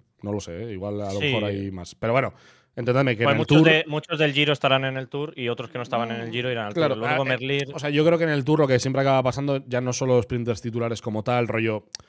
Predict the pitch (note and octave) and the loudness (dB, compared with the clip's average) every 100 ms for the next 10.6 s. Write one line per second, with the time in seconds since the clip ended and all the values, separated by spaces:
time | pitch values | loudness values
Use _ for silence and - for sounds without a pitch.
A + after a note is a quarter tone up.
0 | _ _ _ - A2 A2 A2 A#2 A2 C3 | _ _ _ -10 -4 -2 -2 -2 0 0
1 | - B2+ C#3 C#3 D3 C3 B2 C3 C3 C3 | 0 0 0 -2 -2 -6 -4 -2 -2 -2
2 | C3 C#3 C3 C3 B2+ B2+ C3 C#3 A2+ A2+ | -2 -4 -4 -4 -6 -6 -6 -4 -4 -4
3 | B2 A2+ C3 G#2 F#2+ G#2 A2 A2 A2+ G#2+ | -4 -4 -4 -4 -6 -4 -4 -4 -6 -6
4 | A#2 A2 A2 G#2+ - B2 B2 - - _ | -4 -2 -2 -4 -2 -4 -6 -14 -20 _
5 | - A#2 A2+ A2 A#2+ C#3+ G#2 - _ - | -6 -2 -2 0 4 4 2 -6 _ -8
6 | G2+ G2+ G2+ G2 G2 G2 G2+ - B2 B2+ | -6 -6 -6 -4 -4 -2 -4 -2 0 0
7 | B2+ C3+ B2 C3 B2+ B2 B2 B2 A#2+ A#2 | 0 0 0 0 0 0 0 0 -2 -2
8 | C3 B2 A#2 A#2 A#2+ A2+ A2 - C3 A2+ | -2 -2 -4 -6 -4 -4 -4 -4 -6 -4
9 | A2 A#2+ A#2 - B2 B2 A2+ D3 B2+ B2+ | -4 -2 -2 -2 -4 -4 -6 -6 -8 -8
10 | - A#2+ A#2 A#2+ A#2+ - | -6 -6 -6 -6 -6 -8